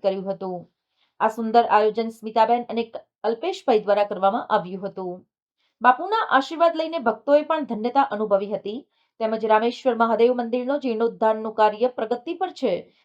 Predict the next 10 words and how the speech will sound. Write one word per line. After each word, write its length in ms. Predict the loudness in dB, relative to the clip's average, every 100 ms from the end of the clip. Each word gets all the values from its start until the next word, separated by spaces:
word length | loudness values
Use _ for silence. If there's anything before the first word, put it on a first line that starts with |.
| _
ત્યારે 240 | 2 2
પૂજ્ય 460 | 0 -4 -12 -2 -2
ગિરિબાપુએ 680 | -2 -2 2 2 0 -4 -4
આ 200 | 0 0
શિવ 340 | 0 -4 -2
મંદિરમાં 440 | -2 -2 -2 -2 -4
પૂજા 280 | -4 0 0
અર્ચના 440 | 0 -6 -6 -6
કરી 300 | -4 -8 -8
હતી, 420 | -12 -12 -12 -12